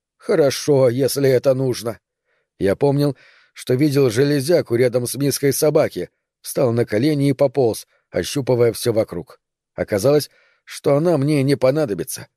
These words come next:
потому что, когда я угодил рукой в засохшую еду собаки, послышалось громыхание, будто рядом проходил поезд, и растения в горшках зашатались. Три-четыре стекла в крыше оранжереи треснули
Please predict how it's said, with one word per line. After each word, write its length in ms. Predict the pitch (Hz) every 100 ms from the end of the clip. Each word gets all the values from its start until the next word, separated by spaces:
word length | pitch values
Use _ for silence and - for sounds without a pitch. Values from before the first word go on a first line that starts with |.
| _ _ _
потому 340 | - - 175 160
что, 200 | - 123
когда 320 | 131 110 127
я 160 | 143 120
угодил 400 | 113 113 147 123
рукой 360 | 123 160 139
в 60 | 87
засохшую 640 | 104 120 160 135 - 117
еду 240 | 110 120 113
собаки, 520 | - 104 147 120 104 - _ _ -
послышалось 540 | - - 147 135 113
громыхание, 760 | 110 117 113 - 165 165 175 139 _ _ -
будто 340 | 143 - 120
рядом 340 | 123 135 131
проходил 480 | 120 123 113 117 127
поезд, 460 | - 131 131 117 - _ _ _
и 60 | -
растения 600 | 92 98 - 160 143 131
в 80 | 117
горшках 480 | 120 110 - 151 - _ _ _
зашатались. 840 | 82 110 - 113 98 82 71 - - _ _ _ _ _
Три-четыре 600 | - 147 131 131 139 131
стекла 440 | - 120 147 147
в 60 | -
крыше 320 | 131 170 -
оранжереи 560 | 117 120 107 131 151 123
треснули 640 | 104 143 135 156 160 170